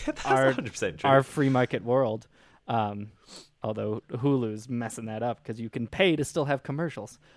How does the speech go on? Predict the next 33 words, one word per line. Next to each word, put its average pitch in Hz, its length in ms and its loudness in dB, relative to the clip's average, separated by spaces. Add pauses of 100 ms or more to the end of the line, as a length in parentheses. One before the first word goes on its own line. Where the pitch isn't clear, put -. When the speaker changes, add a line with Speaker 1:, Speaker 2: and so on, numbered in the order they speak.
Speaker 2:
Um, 123 220 -2 (120)
anyway. 139 340 2
<laughs> - 60 -12
Speaker 1:
Yay. 147 840 -4 (440)
Anyway, 101 300 0
<laughs> - 60 -8
yeah, - 160 -6 (180)
that 95 200 -6
weird 80 220 -6
rant. 98 320 -2 (260)
Um, 120 400 10
if - 220 6
you'd 175 220 4
like 180 160 8
to - 100 -8
get - 240 8
in 113 80 -10
touch - 240 4
with 113 100 -2
us 110 180 4
and 95 120 -8
talk 156 200 4
about 101 220 4
television, 101 640 0 (220)
you 233 160 0
can. 202 800 10 (500)
Um, 113 400 12
come 156 200 8
find 131 260 6
me 123 80 6
over 107 240 4
on 104 160 4
Twitter 110 400 4